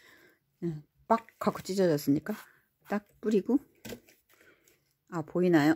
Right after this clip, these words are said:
보이시나요? 제가 잘 찍었나요? 이렇게 하고 여기다가 계피가루를 묻혀요. 음, 그리고 잠시 후에 또 분갈이 할게요.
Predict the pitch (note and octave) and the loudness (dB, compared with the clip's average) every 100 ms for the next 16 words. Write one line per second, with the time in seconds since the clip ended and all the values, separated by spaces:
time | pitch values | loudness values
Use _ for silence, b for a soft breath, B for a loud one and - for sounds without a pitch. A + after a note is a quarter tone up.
0 | - G3 F#3+ F#3 D3+ D#3 E3 E3+ D3 D3 | 2 4 4 4 4 4 2 2 0 2
1 | G#3+ C#4 E3 F#3 B B B B B B | 4 4 4 0 B B B B B B
2 | _ _ - - E3 D#3 - G3 B3+ D#4+ | _ _ -20 -20 -20 -20 -16 -4 -4 -4
3 | _ - _ _ b b _ F#3 F3 F3 | _ -20 _ _ b b _ 0 2 2
4 | C#4 - _ _ A3 - - D#3 D#3+ D4+ | -2 -6 _ _ -8 -6 -4 -4 -2 -4
5 | D#4 _ - - C3 - _ _ _ _ | -4 _ -16 -8 -8 -8 _ _ _ _
6 | b b b b b _ _ C#3 B2+ - | b b b b b _ _ -20 -20 -20
7 | - E3 F3 - - E3 - F#3 A3 D4+ | -10 -8 -8 -4 0 0 0 -2 2 0
8 | D#4 - A#3+ E3+ E3 D#3+ G3+ - A#2 | 0 -4 -4 -2 0 0 -2 -6 -10